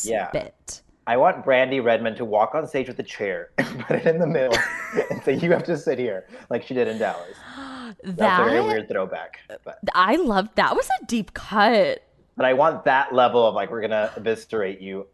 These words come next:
Speaker 1: on the spot in this one chair."
Speaker 2: Do you remember when Brandy Redmond <laughs> got
Speaker 1: <laughs>
Speaker 2: covid and they didn't even get her, like, a lamp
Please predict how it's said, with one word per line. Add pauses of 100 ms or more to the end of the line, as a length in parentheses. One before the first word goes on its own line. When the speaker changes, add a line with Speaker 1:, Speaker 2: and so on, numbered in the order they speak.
(120)
Speaker 1:
on
the
spot
in
this
one
chair." (260)
Speaker 2:
Do
you
remember
when
Brandy
Redmond (460)
<laughs>
got
Speaker 1:
<laughs>
Speaker 2:
covid (380)
and
they
didn't
even
get
her, (140)
like, (180)
a
lamp